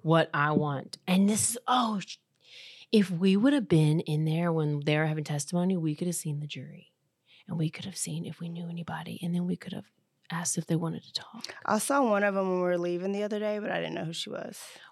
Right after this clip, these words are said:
Speaker 1: Well, if you are on the jury and you are listening to Bloody Happy Hour, and you would like to,
Speaker 2: Email us.
Speaker 1: if you would like to do a little interview, 'cause juries do that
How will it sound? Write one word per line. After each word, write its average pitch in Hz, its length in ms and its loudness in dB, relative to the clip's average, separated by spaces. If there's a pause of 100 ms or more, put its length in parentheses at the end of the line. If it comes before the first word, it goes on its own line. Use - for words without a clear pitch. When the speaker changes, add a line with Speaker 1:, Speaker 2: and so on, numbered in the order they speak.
(120)
Speaker 1:
Well, 175 360 6
if 180 240 0
you 180 400 6
are 285 140 6
on 180 220 6
the 175 80 8
jury 139 480 2
and 143 180 4
you 147 140 4
are 160 80 4
listening 147 380 2
to 143 80 -6
Bloody 139 240 -4
Happy 127 280 -8
Hour, 95 280 -8 (680)
and 170 120 6
you 165 220 6
would 208 160 8
like 175 360 4
to, 226 140 6
Speaker 2:
Email 180 260 4
us. 175 120 2
Speaker 1:
if 196 160 4
you 214 180 8
would 285 120 6
like 320 240 6
to 480 200 8 (140)
do 233 200 6
a - 20 8
little 349 200 8
interview, 302 320 4
'cause 320 180 6
juries 269 420 6
do 254 200 6
that 240 460 6